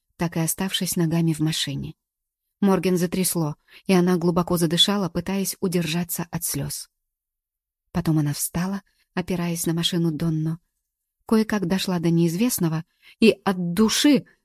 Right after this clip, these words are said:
врезала ему ботинком по почкам. Даже если придет в себя, будет долго мучиться от болей и не будет больше трогать ни женщин, ни детей. Особенно беззащитных женщин,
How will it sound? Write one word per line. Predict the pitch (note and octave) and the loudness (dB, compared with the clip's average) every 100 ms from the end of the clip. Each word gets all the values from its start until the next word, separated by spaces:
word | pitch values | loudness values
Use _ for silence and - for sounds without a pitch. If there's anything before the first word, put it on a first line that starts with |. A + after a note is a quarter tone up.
| - | -4
врезала | E3+ A#3+ A#3+ E3 D#3 | 2 4 4 2 0
ему | D#3+ E3 F3 | 0 2 2
ботинком | E3 G3 - C4 C#4 B3 G#3+ | 2 0 6 6 8 6 4
по | G#3+ | 2
почкам. | - D#3+ - - D3 D#3 _ _ _ _ _ _ _ _ _ _ | 4 2 2 -6 -6 -6 _ _ _ _ _ _ _ _ _ _
Даже | F#3+ E3 D#3+ D#3+ | 0 0 0 0
если | E3 D#3+ E3+ | 0 0 -2
придет | E3+ F#3 E3+ - | 0 0 0 -2
в | - | -2
себя, | - F3 A3+ F3+ - _ _ | 0 2 2 0 -6 _ _
будет | G#3+ G#3 G3+ G3 | 4 4 4 0
долго | - F#3+ G#3+ G3 | 2 6 6 6
мучиться | A3 C4 G3+ - F#3 | 6 4 2 0 0
от | - F3+ | 0 0
болей | E3 F3+ D3 D3+ - _ _ | 4 4 4 -2 -8 _ _
и | C#4+ | 10
не | D4+ | 12
будет | B3 E3+ D#3+ | 12 8 6
больше | D#3+ E3 - | 2 0 0
трогать | F#3+ G#3+ G3 F#3+ | 0 2 2 2
ни | G#3+ G#3+ | 4 4
женщин, | G#3 C#4 C4+ C#4 B3 | 4 4 4 6 6
ни | A#3 | 6
детей. | G#3+ A3+ - D#3 D3 _ _ _ _ _ _ _ | 6 2 2 -2 -2 _ _ _ _ _ _ _
Особенно | G#3 A3+ A3+ C4 C4+ | 0 2 4 6 6
беззащитных | B3+ A3+ A#3+ C#4+ - E3 F3 F3 | 4 2 2 0 0 0 2 2
женщин, | F3 F3 E3 E3+ E3+ | 4 2 2 0 -2